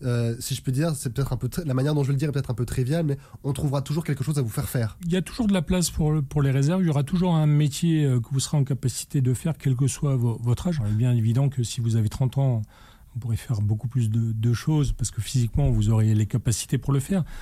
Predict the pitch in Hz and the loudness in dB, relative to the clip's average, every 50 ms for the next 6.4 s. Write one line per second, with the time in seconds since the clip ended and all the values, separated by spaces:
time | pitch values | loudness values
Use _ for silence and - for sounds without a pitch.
0 | - - 107 - 123 123 127 107 - - 98 139 135 131 127 123 123 120 120 117 | -8 -8 -4 -2 0 0 0 -2 -4 -6 -2 0 0 2 2 2 0 0 0 0
1 | 117 120 113 120 123 123 123 127 123 131 135 131 139 135 131 123 131 131 123 120 | 0 2 2 2 2 2 4 4 4 4 2 4 4 4 4 4 4 2 2 2
2 | 123 113 - - 139 131 117 - 143 143 143 135 - - 139 117 - 139 131 117 | 2 2 2 2 2 2 2 2 2 2 2 0 0 0 -2 0 2 0 0 0
3 | - 165 170 165 151 135 117 - - 135 113 - - - 147 113 - - - 156 | 0 0 2 2 2 2 0 0 -2 -4 -4 -2 -2 -2 -2 -2 -2 -2 -2 0
4 | 135 131 139 135 - - 151 - - 214 233 226 180 170 151 147 139 - - - | 0 0 0 0 0 0 0 0 0 0 0 0 2 2 2 0 0 -2 -8 -4
5 | - 220 185 - - 226 214 226 - - - 214 196 214 202 208 - 214 175 - | -4 -4 -6 -2 -2 -2 -2 -2 -4 -2 -2 0 0 0 -2 0 -2 -2 -2 -2
6 | 185 160 - - 143 139 139 | -4 -6 -4 -4 -2 -2 -2